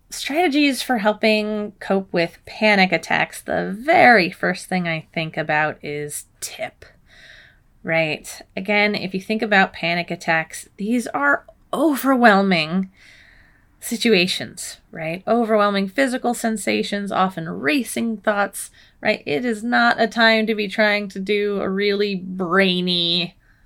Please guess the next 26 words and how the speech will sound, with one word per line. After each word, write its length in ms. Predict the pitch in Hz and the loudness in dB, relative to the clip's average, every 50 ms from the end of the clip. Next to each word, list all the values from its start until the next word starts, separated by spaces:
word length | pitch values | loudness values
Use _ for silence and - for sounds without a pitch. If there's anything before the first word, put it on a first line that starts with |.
| _ _ _ _ _ - | _ _ _ _ _ -10
you 120 | - 180 | -8 -6
know, 120 | 160 147 151 | -6 -6 -8
thought-focused 1600 | - - - - 233 208 190 185 - - - - - - - 170 165 151 - - 151 139 147 - - - - - - - - - _ _ _ _ _ _ _ _ _ _ _ | -10 -16 -6 0 4 6 6 6 6 4 -2 -12 -10 -6 -4 -4 -4 -4 -4 -2 -2 -2 -2 -4 -6 -10 -10 -12 -12 -14 -16 -18 _ _ _ _ _ _ _ _ _ _ _
skill, 580 | - - - - - 175 151 131 - - - _ _ _ _ _ | -12 -10 -10 -6 -2 0 0 0 -2 -6 -12 _ _ _ _ _
probably, 680 | - - - 139 143 - - - - - - - - _ _ _ - - _ _ _ - | -4 0 0 2 2 0 -4 -10 -10 -12 -12 -12 -14 _ _ _ -20 -20 _ _ _ -2
right? 240 | 180 190 190 190 - | 0 0 0 0 -2
If 160 | 190 190 190 | -4 -6 -4
you've 340 | 196 214 240 262 262 233 - - _ _ _ _ 269 | -2 -2 -2 -2 -2 -4 -6 -12 _ _ _ _ 2
already 840 | 277 277 277 277 269 254 233 214 208 190 196 185 185 180 180 - | 6 6 8 8 8 10 10 10 10 8 6 4 4 2 2 -2
just 680 | - 190 190 170 165 170 - - - - - - - - _ _ _ _ _ _ _ _ _ _ | -2 0 2 2 2 2 0 -6 -14 -14 -14 -14 -14 -16 _ _ _ _ _ _ _ _ _ _
found 240 | - 220 208 214 208 | 6 6 6 6 4
yourself 320 | 196 196 - 175 165 160 - | 0 0 2 2 2 2 2
smack 300 | - 185 185 190 190 190 | 0 2 2 2 2 4
dab 220 | 196 190 190 185 | 4 4 4 4
in 80 | 180 175 | 2 -2
the 60 | 170 | -2
middle 260 | 170 165 156 165 156 | -4 -4 -2 -2 -2
of 140 | - - 160 | -2 -2 -4
a 60 | 160 | -6
panic 400 | - - - 156 151 143 131 - 143 | -8 -8 -6 -6 -4 -4 -6 -6 -8
attack, 500 | - - - - 123 131 - - - _ _ - - - - - _ _ _ _ _ _ - | -8 -4 -2 -2 0 -2 -4 -8 -16 _ _ -20 -20 -20 -20 -20 _ _ _ _ _ _ -6
using 400 | - 196 202 196 196 190 185 180 | -2 -2 0 0 0 0 -2 -2
tip 300 | - - 175 170 160 - | -2 -2 -2 -2 -2 -2
is 140 | 170 170 - | -6 -8 -8
gonna 220 | - 170 165 156 | -8 -8 -8 -8
do 520 | 160 - 156 151 151 151 151 147 151 156 | -10 -10 -10 -10 -8 -8 -8 -10 -10 -12